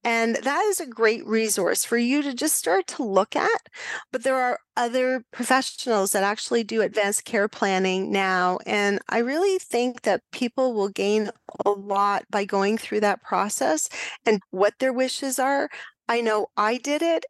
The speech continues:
and it really took a huge load off my mind, knowing that I had what I wanted later in life. And it doesn't necessarily even mean later in life, because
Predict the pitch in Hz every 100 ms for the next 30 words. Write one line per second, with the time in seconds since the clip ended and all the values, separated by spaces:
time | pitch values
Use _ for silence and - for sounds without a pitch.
0 | - 208 208 208 - 226 247 254 262 240
1 | - 233 214 - - - - 262 262 233
2 | 196 190 185 175 - - 190 - 185 185
3 | 180 180 175 180 202 202 196 208 202 185
4 | 185 180 190 185 170 _ 185 196 190 185
5 | 175 165 180 175 180 - _ 175 185 170
6 | 170 - - 185 175 185 254 - - -
7 | - _ - 196 202 - - 262 277 262
8 | 233 - 226 - 233 226 214 208 214 269
9 | 208 196 202 190 185 254 220 - - -
10 | 202 202